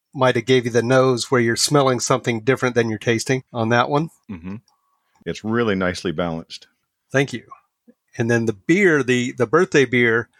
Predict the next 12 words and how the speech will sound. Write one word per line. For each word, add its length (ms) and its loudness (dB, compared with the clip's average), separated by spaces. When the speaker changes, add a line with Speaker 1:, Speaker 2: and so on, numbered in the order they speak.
Speaker 1:
was 180 -2
for 180 2
my 240 0
fiftieth 500 0
birthday. 320 2
We 140 0
were 100 0
gonna 160 -2
brew 300 2
it 80 4
at 120 4
Ebullition, 680 0